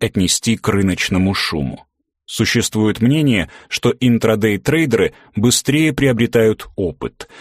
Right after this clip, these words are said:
С этим можно поспорить, так как большую часть времени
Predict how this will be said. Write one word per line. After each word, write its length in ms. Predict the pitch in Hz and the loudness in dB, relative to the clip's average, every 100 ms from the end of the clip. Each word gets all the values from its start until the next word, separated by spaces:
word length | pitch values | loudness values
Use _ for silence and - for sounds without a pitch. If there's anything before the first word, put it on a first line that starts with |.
| - | -12
С 160 | - 208 | -2 0
этим 220 | 196 175 | 0 2
можно 400 | 151 143 139 143 | 2 2 2 0
поспорить, 840 | 147 139 - 90 76 62 - - - | 0 -2 -4 -4 -4 -4 -8 -10 -4
так 200 | 90 - | -4 -2
как 220 | 98 87 | -4 -2
большую 540 | 92 117 87 - 87 80 | 0 0 0 -2 -4 -2
часть 380 | - 87 - | -2 -2 -2
времени 480 | 104 165 175 165 143 | -2 0 0 0 -4